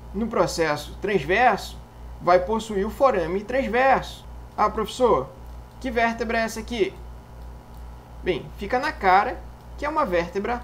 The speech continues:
lombar. Corpo vertebral muito grande.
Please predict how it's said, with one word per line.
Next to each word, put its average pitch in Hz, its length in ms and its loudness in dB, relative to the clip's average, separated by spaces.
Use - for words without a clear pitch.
lombar. 220 640 4
Corpo 254 580 0
vertebral 175 600 2
muito 202 240 -4
grande. 180 560 -4